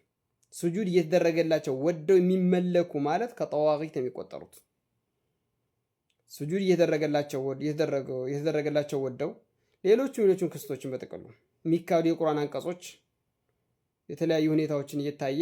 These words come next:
ወላኪን ዛሬ አላህ እንዲያድናቸው የተባለ የሚደረገው ነገር ትክክል አይደለም።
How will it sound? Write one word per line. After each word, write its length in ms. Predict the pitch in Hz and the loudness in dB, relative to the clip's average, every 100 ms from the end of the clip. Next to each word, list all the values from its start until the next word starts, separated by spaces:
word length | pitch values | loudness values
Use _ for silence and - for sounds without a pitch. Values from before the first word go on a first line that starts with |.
| 196 | 0
ወላኪን 420 | 147 139 139 190 | 2 0 -2 -2
ዛሬ 220 | 156 147 139 | 0 0 0
አላህ 240 | 131 135 | -2 -4
እንዲያድናቸው 540 | 139 131 127 127 123 127 | -4 -4 -6 -6 -10 -12
የተባለ 320 | 123 127 131 | -12 -8 -6
የሚደረገው 460 | 139 135 139 139 151 | -6 -4 -4 -2 -2
ነገር 200 | 180 - | -2 -4
ትክክል 360 | 160 135 - 113 | -6 -8 -8 -8
አይደለም። 360 | 120 139 123 | -4 -4 -6